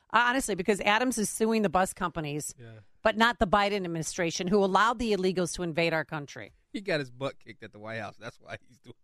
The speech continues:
Speaker 2: He's, he's got the memo now. He's doing the bidding because, you know, I had high hopes for him. He, the way he ran for office and how he's governing. To the, I, I'm not gonna lie. I, I, I had to admit on my show to Verlon that, um, he's a colossal failure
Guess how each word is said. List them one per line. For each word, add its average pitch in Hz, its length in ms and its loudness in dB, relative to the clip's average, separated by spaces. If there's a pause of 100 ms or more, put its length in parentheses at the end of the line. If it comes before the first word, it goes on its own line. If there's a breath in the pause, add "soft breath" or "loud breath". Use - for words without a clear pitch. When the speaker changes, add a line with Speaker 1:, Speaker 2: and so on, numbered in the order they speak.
(220)
Speaker 2:
He's, 175 220 -12 (160)
he's 185 120 -10
got 180 200 0
the 156 60 -16
memo 143 340 -8
now. 92 260 -20 (260)
He's 143 120 -16
doing 151 380 -2 (280)
the 135 100 -10
bidding 113 340 -4 (300)
because, 180 300 0 (400)
you 202 60 -2
know, 220 100 6
I 240 100 6
had 202 200 4
high 147 160 0
hopes 120 280 -10
for 101 80 -20
him. 95 260 -16
He, 233 240 2 (400)
the 160 80 -4
way 214 200 0
he 220 160 -8
ran 180 240 -6
for 160 180 -14
office 151 320 -6
and 131 100 -18
how 139 160 -6
he's 135 160 -10
governing. 131 440 -10 (380)
To 147 80 -10
the, - 140 -20
I, 170 100 4
I'm 160 120 -2
not 147 120 -4
gonna 135 140 -10
lie. 104 160 -6 (440)
I, 151 240 4
I, 156 40 4 (120)
I 143 80 2
had 156 240 2
to 147 60 -2
admit 143 220 0
on 185 100 2
my 180 120 0
show 160 340 -6
to 147 140 -14
Verlon 131 460 -10 (460)
that, 120 280 -2 (100)
um, 113 380 -6 (100)
he's 139 260 -4
a 135 40 -8
colossal 120 440 -6
failure 101 380 -20